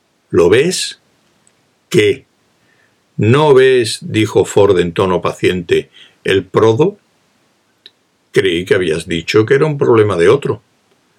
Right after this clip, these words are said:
"Eso es". Arthur asintió despacio, con cautela y con un aire de tremenda estupidez.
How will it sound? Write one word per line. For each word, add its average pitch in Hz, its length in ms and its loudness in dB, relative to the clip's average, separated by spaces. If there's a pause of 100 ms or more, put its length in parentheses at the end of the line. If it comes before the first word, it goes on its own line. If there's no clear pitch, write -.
(360)
"Eso 120 380 2
es". - 360 -4 (1300)
Arthur - 560 0
asintió 104 500 -2
despacio, 85 680 -4
con 90 180 -6
cautela 151 520 0
y 170 60 -2
con 135 180 -2
un 123 120 -4
aire 151 280 -2
de 143 120 4
tremenda 123 380 0
estupidez. 101 580 -4